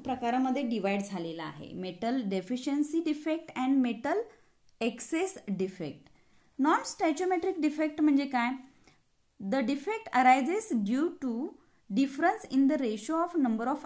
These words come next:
atoms of one kind to that of other. किंवा आपण म्हणू शकतो, the ratio of number of cations to anions become different from that indicated by its chemical formula.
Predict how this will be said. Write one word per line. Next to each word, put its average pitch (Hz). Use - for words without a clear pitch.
atoms 247
of 233
one 330
kind 233
to 262
that 196
of 311
other. 175
किंवा 277
आपण 320
म्हणू 302
शकतो, 294
the 247
ratio 254
of 247
number 226
of 311
cations 240
to 254
anions 208
become 254
different 277
from 226
that 247
indicated 285
by 214
its 285
chemical 220
formula. 175